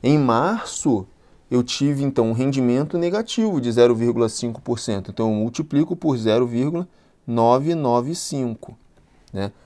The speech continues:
Porque eu tiro zero vírgula, zero vírgula zero zero cinco,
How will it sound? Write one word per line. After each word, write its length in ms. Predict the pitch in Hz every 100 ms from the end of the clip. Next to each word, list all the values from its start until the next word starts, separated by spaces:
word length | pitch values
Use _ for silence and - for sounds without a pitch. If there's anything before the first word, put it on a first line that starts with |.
| -
Porque 180 | 110 135
eu 60 | 127
tiro 500 | - 185 226 240 131
zero 300 | 135 143 127
vírgula, 400 | 120 117 117 107
zero 640 | - - - 117 117 120
vírgula 340 | 110 113 107
zero 600 | 101 92 107 127 143 127 107
zero 360 | 98 101 95
cinco, 560 | - - 190 240 -